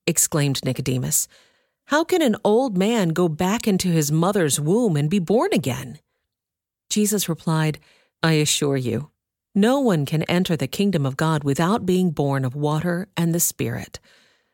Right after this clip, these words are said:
Humans can reproduce only human life, but the Holy Spirit gives birth to spiritual life. So don't be surprised when I say, 'You must be born again.' The wind blows wherever it wants.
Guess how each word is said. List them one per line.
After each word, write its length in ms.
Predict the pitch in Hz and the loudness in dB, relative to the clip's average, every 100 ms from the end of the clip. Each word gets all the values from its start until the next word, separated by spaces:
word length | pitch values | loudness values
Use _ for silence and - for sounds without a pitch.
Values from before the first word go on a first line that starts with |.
| _ - | _ -4
Humans 480 | 277 320 262 175 | -2 2 2 0
can 220 | - 156 151 | 0 0 0
reproduce 680 | 196 190 143 165 190 - - | 0 0 0 0 0 0 0
only 280 | 165 156 | 0 0
human 460 | 151 - 233 262 143 | -2 -2 0 2 2
life, 460 | 131 180 131 - - - - - | 0 0 -2 -4 -12 -20 -10 -4
but 140 | 196 | 0
the 200 | 196 - | -2 0
Holy 300 | 262 330 247 | -2 0 0
Spirit 580 | - - 226 226 175 - | 0 0 0 0 0 -2
gives 260 | 196 180 | -2 -2
birth 460 | 170 185 190 - - | -2 0 -2 -4 -10
to 140 | - 202 | -4 -2
spiritual 680 | - 196 185 180 - 135 123 | -2 -2 0 0 -2 -4 -2
life. 440 | 120 123 - - _ _ _ _ _ - | -4 -8 -14 -20 _ _ _ _ _ -2
So 140 | 262 | 0
don't 180 | 254 359 | 2 2
be 100 | 349 | 2
surprised 600 | - 220 - 196 196 - | 0 0 0 0 0 0
when 120 | 147 | -2
I 120 | 143 143 | 0 0
say, 360 | - 139 139 - - | 0 0 -2 -6 -6
'You 140 | 175 180 | 0 2
must 380 | 170 196 - 170 | 4 2 0 -2
be 120 | 165 | -2
born 340 | 143 156 170 | 0 0 2
again.' 540 | 147 147 185 180 143 - _ _ _ _ _ | 0 0 0 0 -2 -6 _ _ _ _ _
The 100 | 208 | 0
wind 460 | 196 247 294 247 165 | 2 0 0 0 0
blows 640 | 190 202 202 160 135 - - | 0 2 2 0 -2 -4 -2
wherever 520 | 175 180 175 175 170 | 0 2 0 0 -2
it 100 | 151 | -2
wants. 580 | 143 131 131 - - | -2 -2 -4 -8 -10